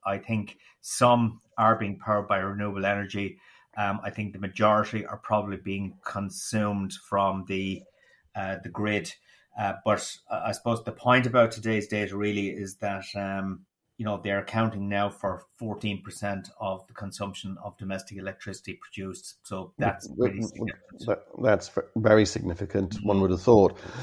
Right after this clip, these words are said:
Speaker 2: I mean, there's lots of stuff that one could talk about when it comes to this particular issue, but energy generally. And I'm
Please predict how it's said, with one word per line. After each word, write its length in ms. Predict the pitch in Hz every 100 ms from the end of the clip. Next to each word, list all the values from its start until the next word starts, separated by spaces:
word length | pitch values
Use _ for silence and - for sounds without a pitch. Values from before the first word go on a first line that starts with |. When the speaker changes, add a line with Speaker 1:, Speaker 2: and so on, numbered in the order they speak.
| - - -
Speaker 2:
I 140 | 127
mean, 160 | 143 135
there's 220 | 135 127
lots 340 | 139 147 -
of 80 | 123
stuff 460 | - - 110 - -
that 60 |
one 220 | 104 107 101
could 160 | 95
talk 240 | - 117 113
about 360 | 95 95 92
when 100 | 101
it 260 | 90 - -
comes 320 | 113 107 95
to 340 | - 101 87 87
this 140 | - -
particular 580 | 95 123 117 101 95
issue, 480 | 98 95 - 95 92 92
but 200 | 104 -
energy 540 | - 104 101 85 95 90
generally. 640 | - 113 110 98 82 - - -
And 460 | 98 98 95 95 -
I'm 380 | 95 98 95